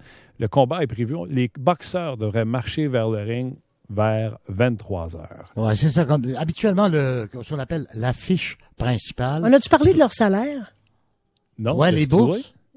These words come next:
Speaker 2: Les bourses.
Speaker 3: Ouais, ben, parce que, non, je dis ça, oui, c'est ça, tu sais.
Speaker 1: Ouais.
Speaker 3: Parce que je me dis, se battre à
Speaker 2: Habituellement.
Speaker 3: cinquante-quatre ans, <laughs> me semble que moi, je,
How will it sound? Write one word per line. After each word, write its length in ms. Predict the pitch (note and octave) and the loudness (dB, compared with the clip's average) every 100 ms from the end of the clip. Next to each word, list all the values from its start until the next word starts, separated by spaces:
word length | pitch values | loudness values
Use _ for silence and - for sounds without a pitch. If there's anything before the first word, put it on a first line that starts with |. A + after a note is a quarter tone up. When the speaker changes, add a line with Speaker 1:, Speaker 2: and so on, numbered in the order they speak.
| - | -12
Speaker 2:
Les 140 | A#2 A#2+ | -8 0
bourses. 360 | D#3+ G3 - | 2 2 -2
Speaker 3:
Ouais, 280 | A#3 C4+ E4 | 0 2 2
ben, 140 | A#3+ G3+ | 0 -2
parce 140 | F3+ | -2
que, 120 | B3 A3+ | 0 4
non, 240 | A#3 B3+ | 4 4
je 80 | A3 | 2
dis 120 | F#3+ | 0
ça, 180 | - B3 | 4 6
oui, 200 | C4 C#4 | 6 2
c'est 140 | - | 2
ça, 240 | F#3 B3+ C4+ | -2 -2 -2
tu 140 | - | -6
sais. 80 | C#4+ - _ - | -12 -14 _ -2
Speaker 1:
Ouais. 240 | A#2+ D#3 G3+ | 2 2 0
Speaker 3:
Parce 140 | G3+ E3+ | -6 -2
que 80 | G3+ | 2
je 80 | G3 | 2
me 120 | G3 | 2
dis, 180 | G3+ C#4 | 0 0
se 120 | G#3+ | 2
battre 360 | F3 C4+ - | 4 4 4
à 40 | G#3 | 2
Speaker 2:
Habituellement. 280 | F3 F3 E3 E3+ F#3+ | 6 6 6 4 4
Speaker 3:
cinquante-quatre 240 | A3 - | 2 2
ans, 140 | C4+ C4+ | 2 4
<laughs> 0 | |
me 100 | F#3 | 2
semble 280 | - C4+ - - | 2 0 0 -10
que 220 | - C4 - C#4+ B3 | -4 -4 -4 -10 2
moi, 140 | C#4 | 4
je, 120 | D4+ | 6